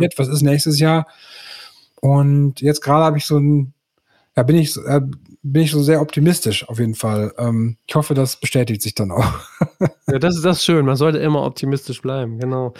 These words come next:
Speaker 2: Ja.
Speaker 1: Ähm, ich hatte es ja eingangs auch schon erwähnt, wir sollten noch mal ganz kurz drüber sprechen. Du, ähm, bist ja jetzt, glaub ich, seit ungefähr einem Jahr bei Antelope Audio, unterstützt da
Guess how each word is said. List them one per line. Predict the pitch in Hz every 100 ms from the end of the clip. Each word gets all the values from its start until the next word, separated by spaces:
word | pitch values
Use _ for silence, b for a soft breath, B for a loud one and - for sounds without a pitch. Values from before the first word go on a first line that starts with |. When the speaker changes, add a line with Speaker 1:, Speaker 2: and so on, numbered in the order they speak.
| B B 131
Speaker 2:
Ja. | 120
Speaker 1:
Ähm, | 175 165 160 160 - - -
ich | - 190
hatte | 214
es | 214
ja | 190
eingangs | 165 214 196
auch | 190 165
schon | - - - 175
erwähnt, | 156 180 175
wir |
sollten | 156 185
noch | 175
mal | 160
ganz | 160 180 -
kurz | 175 -
drüber | 156 151
sprechen. | - 160 175 170 151
Du, | 151 151 147
ähm, | 131 139 139 143 135
bist | 156 -
ja | 143
jetzt, | 135
glaub | - 139
ich, | 143
seit | 147 135 170
ungefähr | 151 147 147 120
einem | 135 139
Jahr | 135 131
bei | 131 127 123
Antelope | 143 151 139 135
Audio, | 131 135 131
unterstützt | 131 127 127 - 147 143 - -
da | 131 131 127